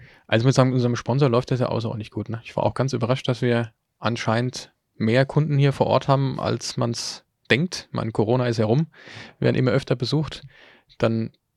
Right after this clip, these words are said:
trinken wir wahrscheinlich auch doch, äh, eine Menge, während der Podcast regelmäßig geht der Win-Win weg, weil wir recht so viele Win-Win-Situationen haben. Es hat die liebe Florentine uns aber wieder ein schönes Päckle geschickt. Es kann also wieder weitergehen. Wir laufen nicht leer. Ja, deswegen,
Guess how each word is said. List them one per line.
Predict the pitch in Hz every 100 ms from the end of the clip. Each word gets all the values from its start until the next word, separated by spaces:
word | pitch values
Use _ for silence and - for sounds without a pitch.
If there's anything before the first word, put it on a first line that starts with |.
| _
trinken | 123 151 135
wir | 113
wahrscheinlich | 113 110 117 123
auch | 120 -
doch, | 139 -
äh, | 135 120
eine | 120 120
Menge, | 117 135 139
während | 120 131 127
der |
Podcast | - 139 - 143 143 - - - 117
regelmäßig | 131 131 131 127 131 - - - - - -
geht | - 127 - -
der | 120
Win-Win | 123 120 135 151
weg, | 156 - -
weil | 120
wir | 120 120
recht | 123
so | 127
viele | 127 127 120
Win-Win-Situationen | 113 135 143 117 107 - 117 110
haben. | 117
Es | 120
hat | 117
die |
liebe | 107 120 123
Florentine | - 113 113 123 127
uns | 113
aber | 113 107
wieder | 113 110
ein | 107 - - - _
schönes | - - 131 131
Päckle | - 139 151
geschickt. | 143 - 165 - -
Es | -
kann | - 127
also | 117 117
wieder | 117 110
weitergehen. | 107 131 131 139 139
Wir | 120 117 113 113
laufen | 110 120
nicht | 117 113
leer. | 107 135 - _ - - - - _
Ja, | 120 101 107 - _ _ -
deswegen, | - 117 120 113